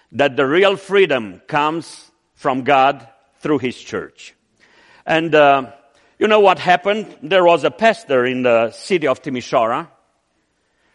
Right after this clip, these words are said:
who spoke aloud on his pulpit about, against the communist regime and against this atheistic propaganda. And they decided to move him out of town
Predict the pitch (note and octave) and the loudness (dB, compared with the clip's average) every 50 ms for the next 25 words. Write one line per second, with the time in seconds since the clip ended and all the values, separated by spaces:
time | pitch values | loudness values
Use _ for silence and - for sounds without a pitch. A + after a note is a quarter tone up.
0 | _ _ _ _ _ _ - G#3 A#3 - - - - A3 A#3 A#3+ G3+ - - - | _ _ _ _ _ _ -4 -4 -4 -4 -6 -8 0 2 2 2 2 -2 -6 -20
1 | - - - _ _ _ _ _ _ _ _ _ _ - D3+ D3+ C#3+ D3 D3+ C#3+ | -20 -20 -20 _ _ _ _ _ _ _ _ _ _ -2 0 2 4 6 6 6
2 | C3+ B2+ B2 A2+ F#2+ - - - _ _ _ _ _ _ _ _ _ _ - - | 4 2 0 -2 -6 -20 -20 -20 _ _ _ _ _ _ _ _ _ _ -10 -8
3 | B2 B2+ C#3 D3 C3+ - - C#3 C3+ C#3 C#3 - D3 C#3 B2+ B2+ B2+ B2+ B2+ B2 | -8 -4 -4 -6 -6 -6 -2 0 0 0 0 -2 -4 -2 0 2 2 2 2 2
4 | B2+ A#2+ - - A#2 C3 A#2 C3+ C#3 C3+ B2+ - - - - A#2+ A2+ G#2 - _ | 0 -2 -4 -6 -6 -6 -2 -2 -2 -4 -4 -6 -12 -6 -2 -2 -2 -2 -6 _
5 | _ - - D#3+ D3+ D3+ C#3 C3 B2+ A2 A#2 A#2+ B2+ A#2+ G#2 G#2 B2 B2+ B2+ C3 | _ -8 -6 -6 -4 -4 -6 -6 -8 -8 -6 -6 -6 -6 -4 -6 -6 -4 -4 -4
6 | A#2+ A2+ A#2+ A#2+ A2+ A2+ A#2 G2 A#2+ B2+ B2+ A2+ G2 G2 B2 B2+ A#2+ - - - | -6 -8 -8 -8 -6 -6 -6 -4 -4 -4 -4 -6 -6 -8 -8 -8 -8 -10 -6 -4
7 | C3+ C#3+ - C#3 C3 B2+ - - B2+ - - C3+ B2+ C3 B2+ A#2 B2 B2+ B2+ C3 | -4 -4 -4 -6 -10 -10 -10 -14 -16 -6 -4 -4 -4 -4 -4 -4 -4 -4 -4 -4
8 | B2+ C#3 C#3+ D3 _ _ _ _ _ _ _ _ _ _ _ _ _ _ _ _ | -4 -4 -6 -6 _ _ _ _ _ _ _ _ _ _ _ _ _ _ _ _
9 | _ _ _ _ _ _ _ _ _ _ - G2+ D#3 E3 E3 D3 G3+ G#3 G3+ E3+ | _ _ _ _ _ _ _ _ _ _ -8 -6 -4 -4 -2 0 0 -2 -2 -4
10 | F3+ E3 - - G3+ G#3+ G#3+ G#3 F3+ F#3 D#3+ - - - F#3 E3 D#3+ D#3+ D#3 - | -8 -8 -4 0 0 0 0 0 -2 -8 -10 -10 -6 -2 0 2 2 2 -2 -4
11 | - - _ _ _ _ _ _ _ _ _ _ _ _ _ _ _ _ _ _ | -10 -20 _ _ _ _ _ _ _ _ _ _ _ _ _ _ _ _ _ _
12 | _ _ _ _ _ _ - - C#3 F#3+ A3+ A#3 - - E3 D#3+ D3 D3+ E3+ E3 | _ _ _ _ _ _ -6 -2 0 2 2 0 0 -2 -4 -4 0 0 2 2
13 | E3+ D#3+ D3 C3 B2+ - - D3 B2+ G#2+ G2+ F2+ D2 - - | 0 0 -2 -4 -4 -4 -8 -6 -4 -4 -4 -6 -10 -16 -20